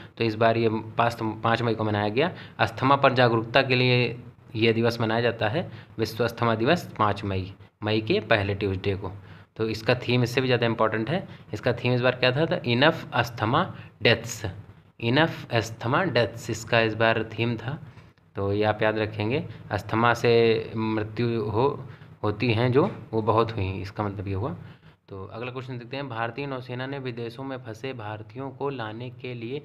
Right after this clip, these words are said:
ऑपरेशन लॉन्च किया है, उसका नाम क्या है? तो ये ऑपरेशन समुद्र सेतु है, अ,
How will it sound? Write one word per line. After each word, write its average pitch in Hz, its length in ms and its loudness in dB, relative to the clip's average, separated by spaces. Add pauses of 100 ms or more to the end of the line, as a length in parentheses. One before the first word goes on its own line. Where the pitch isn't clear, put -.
(320)
ऑपरेशन 117 480 -6
लॉन्च 117 340 -6
किया 123 180 -8
है, 127 80 -4
उसका 123 200 -10
नाम 113 260 -6
क्या 104 140 -8
है? 101 160 -10 (340)
तो 147 60 2
ये 156 60 6
ऑपरेशन 147 440 4
समुद्र 151 380 6
सेतु 139 360 6
है, 165 200 4
अ, - 80 -8